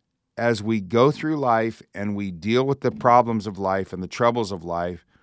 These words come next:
one of the things that can bring our hearts cheer is that the fruit of the Spirit are growing in me,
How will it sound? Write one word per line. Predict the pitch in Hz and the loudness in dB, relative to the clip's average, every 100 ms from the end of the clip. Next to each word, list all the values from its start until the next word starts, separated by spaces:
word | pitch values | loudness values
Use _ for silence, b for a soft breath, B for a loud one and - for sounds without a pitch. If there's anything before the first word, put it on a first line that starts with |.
| _ _ _ _ _ | _ _ _ _ _
one | 92 113 135 | -2 0 2
of | |
the | 143 | 0
things | 135 131 117 | 0 0 0
that | 113 | -2
can | 107 95 | -2 -4
bring | 101 104 | -4 -2
our | 107 101 | 2 0
hearts | 85 95 92 | 0 -4 -4
cheer | - - 160 135 104 110 | -10 -6 0 0 0 -4
is | - 110 98 92 | -6 -6 -6 -4
that | 101 104 - b b b b b - | -2 -2 -6 b b b b b -12
the | 87 | -12
fruit | - - 113 127 | -12 -6 -4 -2
of | |
the | 151 | -2
Spirit | 147 - 135 123 113 110 - - - | -2 -4 2 4 4 0 -10 -20 -6
are | 98 92 | -4 -4
growing | 76 98 113 131 139 139 | -6 0 2 2 0 0
in | 127 | 0
me, | 113 110 107 104 | 0 0 -2 -6